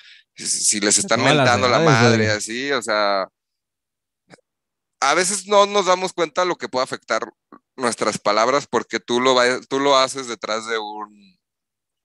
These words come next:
Speaker 1: y yo lo he hecho, yo lo he, yo,
Speaker 2: Sí.
Speaker 1: yo lo he hecho cuando, cuando yo no hacía nada, este, te comentas y mentas madres, y, pero no te das cuenta que hay otra persona atrás de,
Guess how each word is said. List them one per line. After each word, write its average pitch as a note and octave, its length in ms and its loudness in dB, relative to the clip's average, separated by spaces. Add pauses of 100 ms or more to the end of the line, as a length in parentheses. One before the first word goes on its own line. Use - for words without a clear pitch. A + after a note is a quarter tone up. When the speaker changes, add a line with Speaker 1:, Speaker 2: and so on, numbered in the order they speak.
(280)
Speaker 1:
y A2 140 0
yo A#2+ 140 4
lo D3 160 6
he B2+ 80 2
hecho, A2+ 200 -2
yo G#2 140 0
lo B2 120 0
he, A#2+ 140 -4
yo, A2+ 260 -4
Speaker 2:
Sí. A#2+ 100 -4
Speaker 1:
yo A#2 120 0
lo B2+ 140 0
he A#2 60 0
hecho A#2 180 -8
cuando, F#2+ 560 -8 (380)
cuando F2+ 400 -2
yo F#2+ 140 2
no G2 260 0
hacía G2 240 -2
nada, A2 520 0
este, C2 760 -10 (580)
te D#2+ 200 0
comentas G2+ 720 0
y F2 80 -10
mentas F#2 380 -8
madres, F#2 680 0
y, D#2+ 180 -6 (180)
pero G#2+ 160 0
no B2+ 80 -2
te D3+ 80 2
das D3+ 100 2
cuenta C#3+ 240 -2
que A#2 220 0 (220)
hay A#2+ 160 2
otra - 180 -4
persona A#2+ 440 0
atrás A2+ 340 -2
de, F#2+ 460 -4